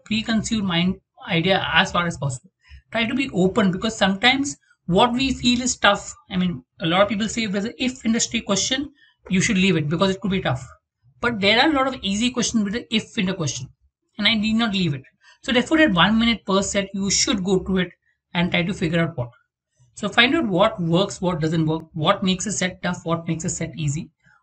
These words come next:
Over a period of time, as and when you keep on practicing, your selection parameter should be good.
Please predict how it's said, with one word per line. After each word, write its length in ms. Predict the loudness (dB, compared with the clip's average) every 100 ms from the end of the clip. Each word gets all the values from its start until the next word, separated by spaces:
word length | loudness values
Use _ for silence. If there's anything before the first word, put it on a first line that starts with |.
| -6
Over 300 | 0 4 4
a 40 |
period 240 | 2 2 2
of 60 |
time, 140 | 2 2
as 180 | 2 2
and 100 | 2
when 80 |
you 60 | 0
keep 220 | -2 -2
on 120 | -2
practicing, 600 | 0 0 0 -4 -2 -4 -8 -20 _
your 160 | -2 -2
selection 580 | 0 2 2 2 -2 -2
parameter 400 | 2 2 0 -2
should 160 | -2
be 100 | -2
good. 200 | -2 -4